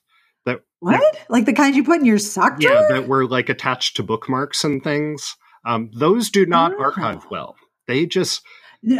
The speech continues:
Speaker 1: sm-,
Speaker 2: no.
Speaker 1: they just smell bad after a while. <laughs>
Speaker 2: Oh,
Speaker 1: So there were
Speaker 2: God.
Speaker 1: those,
Speaker 2: What's
Speaker 1: uh,
Speaker 2: the
Speaker 1: mouse pads.
Speaker 2: <laughs> Yeah, mouse pads and
Speaker 1: Yeah,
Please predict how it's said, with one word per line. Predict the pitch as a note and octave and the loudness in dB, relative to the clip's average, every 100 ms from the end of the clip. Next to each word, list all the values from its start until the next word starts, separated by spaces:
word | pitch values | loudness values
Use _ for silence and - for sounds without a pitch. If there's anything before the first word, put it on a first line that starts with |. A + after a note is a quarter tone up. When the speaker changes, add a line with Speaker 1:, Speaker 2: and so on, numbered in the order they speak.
| C#4 | 2
Speaker 1:
sm-, | D4 - - F3 | 2 -4 -10 0
Speaker 2:
no. | C#4 E4 C#4+ | 2 2 4
Speaker 1:
they | - | 2
just | G3+ G3+ - | 2 0 -2
smell | C#3+ C#3 F#3 | -4 0 0
bad | D3 A2 F#2 G#2 | 0 -4 -6 -10
after | - - F#3+ | -10 -4 -4
a | F#3 - - - - | -4 -8 -10 -10 -4
while. | A3+ - | -4 0
<laughs> | - - - F5 - - - - - - - - - _ _ _ _ _ _ _ - _ - - _ _ - | 0 0 0 -2 0 -2 -2 -2 -2 -2 -6 -6 -12 _ _ _ _ _ _ _ -20 _ -20 -20 _ _ -6
Speaker 2:
Oh, | A#4 A4+ G#4 | 0 2 2
Speaker 1:
So | G4+ | 2
there | G4+ D#3+ | 4 4
were | D#3 | 4
Speaker 2:
God. | F4+ | 4
Speaker 1:
those, | C#3+ C#3 C3 - | 2 0 -2 -8
Speaker 2:
What's | - C#3 C3 | 0 0 2
Speaker 1:
uh, | B2 | 0
Speaker 2:
the | A#2 A2 - - _ A#2+ | 0 -6 -16 -20 _ -4
Speaker 1:
mouse | C3 D#3 - | 0 0 -2
pads. | - E3+ D3+ D#3 D3 | -4 -2 -2 -6 -12
Speaker 2:
<laughs> | F#3 A#3+ | -18 -12
Yeah, | A#3 A4 G#4 G4+ A4+ | -2 0 0 -2 -2
mouse | E4+ B3+ C#4 D#4 D#4 | -2 0 0 0 -4
pads | - F4 F4 D4+ | 0 2 2 0
and | D4 B3+ B3 - - _ | -6 -6 -6 -10 -20 _
Speaker 1:
Yeah, | E3 D3+ | 0 0